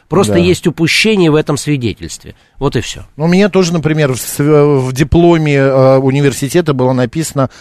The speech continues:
Speaker 2: "журналист со знанием". У всех написано "со знанием английского языка", а у меня просто "со знанием".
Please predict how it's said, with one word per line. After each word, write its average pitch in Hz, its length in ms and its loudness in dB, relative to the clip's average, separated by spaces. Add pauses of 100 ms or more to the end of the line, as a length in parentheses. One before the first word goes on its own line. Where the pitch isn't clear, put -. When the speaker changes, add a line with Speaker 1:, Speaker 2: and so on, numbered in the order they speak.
Speaker 2:
"журналист 156 640 0
со 180 100 2
знанием". 120 640 -2 (500)
У 131 120 0
всех 160 260 0
написано 151 380 -4
"со 147 140 -2
знанием 156 420 0
английского 151 500 0
языка", 165 540 2
а 156 100 2
у 147 60 0
меня 175 160 -2
просто 123 320 -6
"со 185 200 0
знанием". 110 580 -4